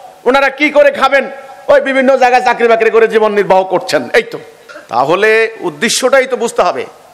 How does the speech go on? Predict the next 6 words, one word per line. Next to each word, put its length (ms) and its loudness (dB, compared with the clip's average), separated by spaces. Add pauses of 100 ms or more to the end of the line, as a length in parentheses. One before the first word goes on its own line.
(140)
তোমার 240 0
প্রশ্নের 380 -2
আলোকে 400 0 (840)
তুমি 160 0
বলেছ 380 0
যে 320 0